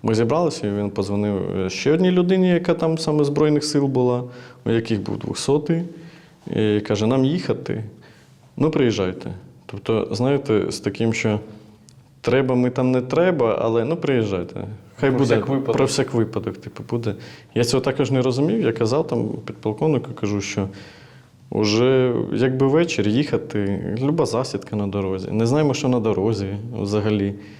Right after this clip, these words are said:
Speaker 1: Ні, все одно поїхали. Мене людина попросила, чому я не можу відповісти. Ну, поїхали, приїхали вже туди. Е, якесь таке перечуття було, знаєте, як, е, щось от як, е, не так виходить в житті, то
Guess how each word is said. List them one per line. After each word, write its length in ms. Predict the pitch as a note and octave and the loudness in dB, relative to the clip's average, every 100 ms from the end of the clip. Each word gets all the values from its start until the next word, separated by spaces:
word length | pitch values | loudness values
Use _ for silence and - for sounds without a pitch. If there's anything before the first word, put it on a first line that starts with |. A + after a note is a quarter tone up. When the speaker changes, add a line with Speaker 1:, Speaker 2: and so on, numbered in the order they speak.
| - - - - - | -20 -20 -20 -16 -8
Speaker 1:
Ні, 320 | - D3 F#3+ | 0 2 2
все 200 | C3+ - | 2 0
одно 200 | G#2+ A2 | 0 0
поїхали. 640 | G#2 G#2+ A#2+ C#3+ F#2+ F#2 - | 0 0 0 -2 -4 -4 -4
Мене 280 | G2+ G#2 G#2 | -2 2 2
людина 400 | G#2+ G#2 A2+ G#2 | 2 2 0 0
попросила, 640 | A2 G#2+ G#2 - B2 A2 | -2 -2 -2 0 2 2
чому 260 | F#2 G2+ F#2+ | 0 -4 -4
я 60 | |
не 80 | F#2+ | -4
можу 260 | F#2 F2+ F2 G2+ | -6 -8 -10 -12
відповісти. 540 | - - - - - A#2+ - - - - - - _ _ A#2+ | -10 -8 -8 -10 -14 -18 -20 -20 -20 -20 -20 -20 _ _ -10
Ну, 220 | B2 F3 | -6 -4
поїхали, 480 | F3+ F3 F3+ E3+ D#3 | 0 0 2 0 0
приїхали 840 | C#3 C3 B2+ A#2+ A#2 A#2 B2+ A#2 | 2 2 2 4 4 2 0 0
вже 160 | A#2 A#2 | 0 0
туди. 340 | A#2+ C#3 G3+ - - - - - - - - - - - - A#2 | 0 2 0 -2 -14 -18 -20 -20 -20 -20 -20 -20 -20 -20 -4 0
Е, 160 | A2+ | 2
якесь 240 | G#2 A2 G#2 | 2 0 -4
таке 200 | - - | -4 -4
перечуття 680 | A2+ A2 A2+ B2+ - G3 | 0 0 0 -2 0 0
було, 260 | F3 D3+ C3 | 2 2 2
знаєте, 380 | A#2+ D#3 C3+ G#2+ | 4 2 2 2
як, 260 | G2 G2+ | 2 2
е, 220 | G#2 G2+ F#2+ G2 - - - | 0 2 0 -4 -14 -16 -12
щось 300 | - G#2 G#2 | -4 -2 -2
от 120 | G#2 | 0
як, 140 | G#2 - - - - - - _ | -2 -2 -16 -20 -20 -20 -20 _
е, 260 | A2+ A2 A2 | -2 0 2
не 160 | A2 A2 | 2 2
так 240 | A#2+ A#2 | 0 0
виходить 360 | C3 G#3 G3+ A#2 | 0 2 2 2
в 40 | |
житті, 300 | G#2+ - - | 0 -4 -8
то 240 | - G#2 | 0 -2